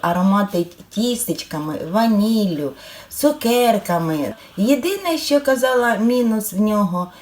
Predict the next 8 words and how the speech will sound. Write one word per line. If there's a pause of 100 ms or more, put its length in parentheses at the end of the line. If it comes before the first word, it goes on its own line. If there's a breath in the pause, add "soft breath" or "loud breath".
(120)
що
дуже
багато
сміття, (380 loud breath)
як
він
оцвітає. (440 soft breath)
Але